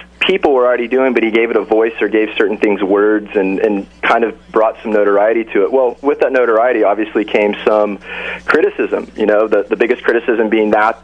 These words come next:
uh, most people think he's too physical. And if you watch certain shows, you kinda can't argue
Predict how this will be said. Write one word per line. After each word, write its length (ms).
uh, 220
most 360
people 200
think 220
he's 140
too 120
physical. 480
And 80
if 80
you 100
watch 260
certain 220
shows, 300
you 80
kinda 260
can't 320
argue 540